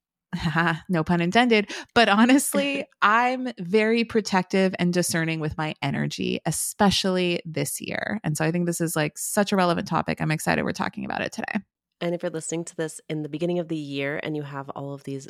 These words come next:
Speaker 2: goals that you've written down and all of these resolutions, this might be great to listen to because you wanna make sure that you are still taking care of yourself,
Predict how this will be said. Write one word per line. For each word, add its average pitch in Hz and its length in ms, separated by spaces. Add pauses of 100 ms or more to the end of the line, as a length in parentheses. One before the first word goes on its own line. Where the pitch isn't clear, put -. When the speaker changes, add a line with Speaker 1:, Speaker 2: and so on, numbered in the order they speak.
(140)
Speaker 2:
goals 202 520
that 175 160
you've 170 240
written 175 260
down 160 320
and 156 180
all 151 140
of 147 120
these 147 360 (460)
resolutions, 170 1000
this 156 320
might 147 300
be 151 140
great 147 240
to 147 100
listen 143 320
to 143 180
because 143 320
you 147 120
wanna 151 160
make 160 160
sure 143 200
that 139 240
you 139 360
are 139 340 (140)
still 202 320
taking 156 400
care 143 380
of 143 200
yourself, 135 640